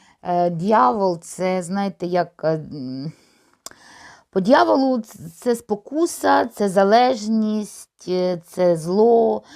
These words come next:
це якісь такі ситуації, на які ви не можете повпливати, якісь такі, м, трошки, ем, ну, не можу сказати, що це, м, як би сказати,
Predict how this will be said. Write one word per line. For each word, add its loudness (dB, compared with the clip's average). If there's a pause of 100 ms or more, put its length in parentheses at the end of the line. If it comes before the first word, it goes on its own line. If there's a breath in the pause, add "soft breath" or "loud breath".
(320 loud breath)
це -8
якісь -6
такі -10
ситуації, 0
на -4
які -6
ви -2
не -6
можете -6
повпливати, -4 (480 loud breath)
якісь -6
такі, -14 (120)
м, -6
трошки, 0 (520 loud breath)
ем, -6 (2500 soft breath)
ну, 2
не 4
можу 0
сказати, -6
що -14
це, -2 (240)
м, -10 (1800)
як 0
би 0
сказати, -2